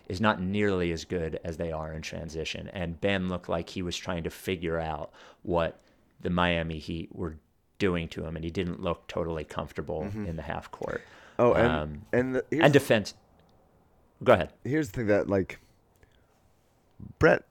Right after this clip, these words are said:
Speaker 2: does not get enough credit for being a really good X's and O's coach. He gets credit for holding the locker room together, which is
Speaker 1: Mm-hmm.
Speaker 2: obviously he should over the years. And,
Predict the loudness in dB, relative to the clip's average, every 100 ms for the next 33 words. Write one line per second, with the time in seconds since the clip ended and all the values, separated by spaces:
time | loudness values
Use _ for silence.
0 | _ _ -2 0 6 6 6 4 2 4
1 | 2 2 0 0 0 -2 -6 _ _ _
2 | 0 4 4 4 2 0 -2 -6 -8 -8
3 | -4 -4 -4 -8 -18 0 6 6 8 6
4 | 6 4 2 4 4 4 4 -4 -6 -4
5 | -2 -2 -4 -6 -2 -2 -4 -4 0 0
6 | 0 0 -2 -2 -4 0 0 0 -2 -4
7 | 0 0 0 -6 -14